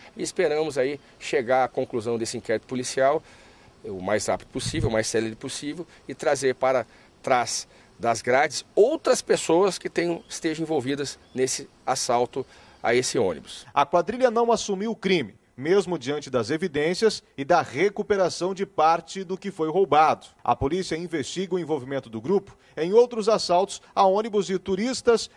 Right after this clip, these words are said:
Speaker 2: e sacoleiros registrados na mesma região. Foram três nos últimos meses. Por enquanto, nada foi descoberto.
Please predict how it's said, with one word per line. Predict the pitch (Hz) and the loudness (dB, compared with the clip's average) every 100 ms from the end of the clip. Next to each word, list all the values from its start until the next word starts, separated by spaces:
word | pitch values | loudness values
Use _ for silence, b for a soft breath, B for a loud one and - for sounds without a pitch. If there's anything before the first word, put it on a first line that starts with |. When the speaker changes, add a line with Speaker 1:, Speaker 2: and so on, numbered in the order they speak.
| - | -8
Speaker 2:
e | 202 196 | -6 -2
sacoleiros | 226 214 190 202 196 98 - - _ | -2 0 4 6 6 2 -12 -18 _
registrados | - 135 143 151 151 156 - - b | -6 -6 -6 -2 2 2 -2 -20 b
na | 165 160 | -2 -2
mesma | 143 156 135 151 | -2 -6 -4 -6
região. | 151 104 110 - _ b | -6 -4 -6 -6 _ b
Foram | - 196 254 262 | -2 6 6 6
três | - 202 220 160 - _ | 4 4 4 2 -10 _
nos | 180 196 | -4 -2
últimos | 165 165 180 131 | -4 -6 -8 0
meses. | 175 160 95 - - _ | 2 2 -2 -14 -14 _
Por | 139 | -4
enquanto, | 135 - 156 180 202 | -2 0 0 2 -2
nada | 156 139 143 156 | -2 0 0 -2
foi | 143 127 | -4 -6
descoberto. | 135 165 120 98 - _ | -4 -6 -4 -4 -6 _